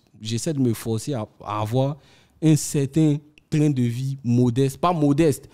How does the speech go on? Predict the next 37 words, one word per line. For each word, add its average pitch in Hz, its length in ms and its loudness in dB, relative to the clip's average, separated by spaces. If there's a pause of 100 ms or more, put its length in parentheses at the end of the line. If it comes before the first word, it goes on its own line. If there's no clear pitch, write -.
mais 139 180 4
un, 160 200 4
un, 170 200 2 (120)
un 170 60 2
train 175 180 2
de 143 80 4
vie 147 160 2
juste, 135 460 -4 (320)
tu - 100 -6
vois. 117 240 0 (220)
Je 120 160 -4
fais 123 160 -4
pas 170 160 -2
des 123 100 -2
trucs 127 220 -10
d'artistes 110 520 -10
que 135 120 -2
les 104 200 -2
artistes 98 360 -12
font 104 300 -6
en - 20 -4
tant 104 240 -8
que 104 120 -8
tel. 85 200 -10
Moi, 98 160 -6
je - 40 -10
fais - 60 -20
pas 92 140 -10
ça. 85 120 -12 (500)
Je 117 60 -6
vais 104 140 -6
pas 123 100 0
en 110 80 4
boîte 104 300 -2
tous 117 100 -4
les 104 80 -2
samedis, 98 600 -6